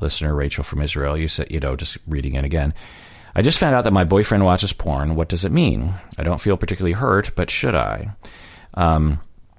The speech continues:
well, right. So getting back to what I was saying earlier in terms of there are people on various ends of the spectrum.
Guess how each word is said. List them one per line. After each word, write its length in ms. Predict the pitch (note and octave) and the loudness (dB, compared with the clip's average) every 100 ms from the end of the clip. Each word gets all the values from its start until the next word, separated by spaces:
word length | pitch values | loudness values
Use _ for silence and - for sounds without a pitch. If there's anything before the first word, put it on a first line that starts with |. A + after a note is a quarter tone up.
| _ - _ - - - | _ -20 _ -14 -10 2
well, 480 | G2+ F#2 F2 - _ | 4 6 4 0 _
right. 240 | A2 E2 D2 | 0 0 2
So 260 | G2 F#2 | 4 4
getting 320 | F2+ G#2 F#2+ E2+ | 4 4 4 4
back 240 | E2 D2+ | 2 2
to 120 | E2+ | 2
what 120 | D2+ | 2
I 40 | D2 | 0
was 80 | - | 0
saying 180 | D2+ | 2
earlier 280 | E2 E2+ D2+ | 4 4 2
in 80 | D2 | 0
terms 220 | C#2+ D#2 | 0 0
of 140 | D#2 C#2 | -2 -4
there 200 | C#2+ D#2 | -4 -2
are 40 | |
people 380 | D2+ - F2+ E2 | -2 -2 0 0
on 160 | D#2 D2+ | 0 0
various 420 | D#2 D#2 D#2+ - | -2 -2 -2 0
ends 160 | D#2 C#2+ | -2 -2
of 60 | |
the 80 | C2 | -6
spectrum. 680 | - F#2+ F2 - C#2+ D2 | -2 -2 -2 -2 -4 -4